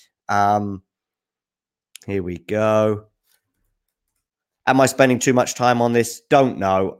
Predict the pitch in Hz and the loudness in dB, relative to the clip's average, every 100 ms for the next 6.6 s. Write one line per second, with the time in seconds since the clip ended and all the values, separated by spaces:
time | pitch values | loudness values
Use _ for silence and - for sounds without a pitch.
0 | - 127 123 107 104 90 92 95 92 95 | 0 0 0 -2 -6 -6 -6 -4 -4 -6
1 | 92 - _ - _ - - 131 120 107 | -8 -12 _ -20 _ -4 2 4 4 0
2 | - 127 123 151 147 117 - - 143 139 | -4 -4 0 0 0 -2 -6 -2 -2 -2
3 | 87 110 - 117 120 117 110 113 110 104 | -6 -10 -6 -8 -6 -6 -6 -6 -6 -6
4 | - 123 117 117 - - - 107 104 104 | -6 -4 -4 -6 -8 -14 -8 -4 -2 -2
5 | 104 - 101 101 101 98 98 76 98 95 | -4 -4 -6 -4 -4 -4 -4 -6 -8 -8
6 | - 113 107 110 107 101 | -4 -2 -2 -6 -4 -6